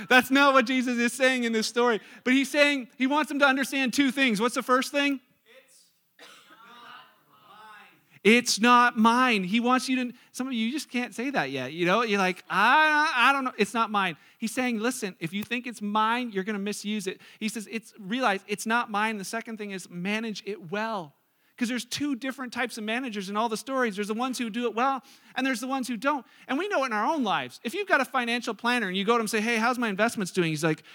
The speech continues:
"Oh, yeah, your investments. Uh, I, you know, I'm just not really that organized. I think that,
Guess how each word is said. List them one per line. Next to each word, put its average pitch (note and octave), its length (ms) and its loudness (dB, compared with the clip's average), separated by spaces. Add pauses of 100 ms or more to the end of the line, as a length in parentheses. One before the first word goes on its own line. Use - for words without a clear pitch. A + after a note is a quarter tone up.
(140)
"Oh, A#3+ 80 2
yeah, D4 240 4
your B3+ 320 0
investments. D3+ 680 -2
Uh, C4+ 960 2 (440)
I, D#3 340 -4 (180)
you F3+ 120 -4
know, G3 80 -4
I'm E3+ 120 -6
just A#3+ 140 -12
not A#3 200 0
really F#3+ 160 0
that E3+ 200 -2
organized. G3 600 -8
I D#3 120 -6
think G#3 320 -6
that, F3+ 200 0